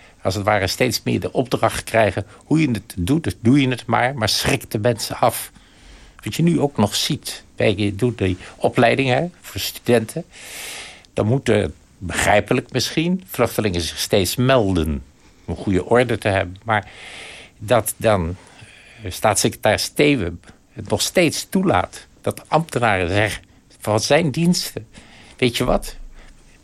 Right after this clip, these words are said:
we gaan die mensen overplaatsen... want dan hebben ze het lastiger. Dat werkt afschrikkend. We maken het moeilijk om hier te studeren." Dan schiet je toch in je eigen voet. Want je bent de mensen aan het uitdagen... met alle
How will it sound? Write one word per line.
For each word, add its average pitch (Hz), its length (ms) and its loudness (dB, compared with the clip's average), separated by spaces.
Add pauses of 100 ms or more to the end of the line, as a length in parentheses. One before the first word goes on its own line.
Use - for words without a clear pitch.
(200)
we - 80 -8
gaan 123 140 0
die 131 120 2
mensen 123 400 0
overplaatsen... - 800 0
want 123 140 -8
dan 123 100 0
hebben 120 200 2
ze 98 60 2
het 87 100 -2
lastiger. 139 540 2 (640)
Dat - 200 -8
werkt 117 280 0
afschrikkend. - 680 -2
We 104 80 -2
maken 113 320 2
het - 100 -6
moeilijk 151 560 4
om 95 100 0
hier 95 200 0
te - 100 -12
studeren." 107 520 -2
Dan 101 120 -4
schiet - 280 -2
je - 60 -18
toch - 200 -2
in 127 80 -2
je 113 80 -2
eigen 120 320 2
voet. 214 300 -2 (440)
Want 120 180 -2
je 120 60 -4
bent 131 180 0
de 143 80 2
mensen 131 480 0 (560)
aan 110 80 -2
het - 100 -4
uitdagen... 143 800 2 (720)
met - 220 -6
alle 123 180 2